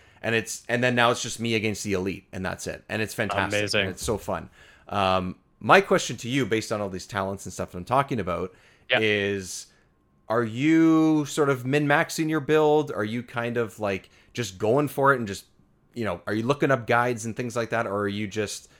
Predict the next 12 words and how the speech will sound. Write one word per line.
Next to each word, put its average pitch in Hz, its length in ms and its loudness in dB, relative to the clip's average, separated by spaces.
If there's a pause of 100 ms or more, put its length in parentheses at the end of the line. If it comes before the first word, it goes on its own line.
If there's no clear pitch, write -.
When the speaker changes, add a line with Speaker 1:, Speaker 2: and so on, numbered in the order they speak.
(200)
Speaker 1:
uh, 92 240 -2
you 107 180 0
are? 90 320 0
Okay. - 240 -6
See, 127 160 -4
see, 151 160 0
for 143 200 0
me, 147 120 4
Speaker 2:
Yeah. 110 240 4 (480)
Speaker 1:
I'm 127 120 2
Speaker 2:
Yeah. 117 60 6
Speaker 1:
not. 95 380 -2